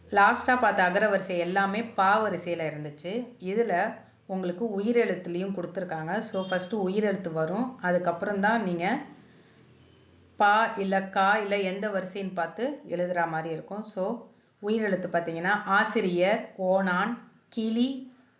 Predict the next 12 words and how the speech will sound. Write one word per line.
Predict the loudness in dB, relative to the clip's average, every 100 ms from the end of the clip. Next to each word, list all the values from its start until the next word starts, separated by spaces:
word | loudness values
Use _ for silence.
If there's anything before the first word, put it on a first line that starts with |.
| _
தேனீ, | 0 2 2 2 0 -2 -4 -6 0
தையல், | 2 2 0 0 0 -4 -12 _ _ _ 2
பழம், | 4 4 2 0 -4 -12
பூனை, | -4 0 0 0 -2 -6 -6
மனிதன், | -4 -2 -2 -2 -2 -4 -8 -14 _ _ -4
மாணவன், | 0 4 4 2 2 0 -2 -8 -16 _ _
மான், | -6 -2 0 0 -2 -10 _ -8
வெளவால். | -4 -2 0 0 0 0 -6 -14 _ _ _ _ _ _ -20 _ _ _ _ _ _ _ _ _ _ _ _
சொற்றொடரை | 0 2 4 4 4 4 2 2 0 2
முறையாக | 4 6 6 6 4 4
வரிசைப்படுத்துங்கள் | 4 2 0 0 -2 -2 -2 -2 -4
கொடுத்துருக்காங்க. | -8 -6 -6 -4